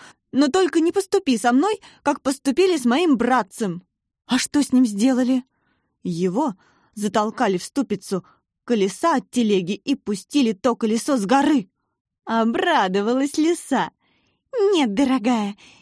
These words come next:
именно так я и сделаю». Нашла лиса колесо, затолкала в ступицу ворону, а та и вылетела с другой стороны. И снова лиса оказалась обманутой.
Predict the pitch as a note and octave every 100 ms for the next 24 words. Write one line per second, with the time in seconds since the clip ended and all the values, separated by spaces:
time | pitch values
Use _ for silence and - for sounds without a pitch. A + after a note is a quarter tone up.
0 | _ - E4 A#3+ A3 B3+ - G4 B4 A#3
1 | D4 E4 F#3 D3+ A3+ A3+ A#3+ A3+ - _
2 | _ _ _ _ - F3+ F3+ - A3+ D#4+
3 | A#3+ E3+ - E3 D#3 F3 D#3 D#3 - -
4 | G#3+ D#4+ - _ _ - F#3 F#3 F#3 A3
5 | A#3 D4 D4+ G3 F3 _ - - - G#3+
6 | F3 - F3+ E3+ F3 G#3+ C#4+ C4 B3+ _
7 | _ _ _ _ _ - G3+ C4 - F#4
8 | F#4 E4+ _ - C#5+ C#4+ G#3 D4+ C#4+ C4+
9 | C#4 C#4+ A#3 C4 C4 C#4 C#4+ C#4 C4 C#4
10 | C#4 _ _ _ - G#3+ A3+ A3+ A3+ F3+
11 | E3+ E3 - D4+ F4 G4 _ G3+ G3 E3
12 | D#3 E3 E3 E3+ - - E3 E3 E3+ E3+
13 | E3+ - D#3 D3+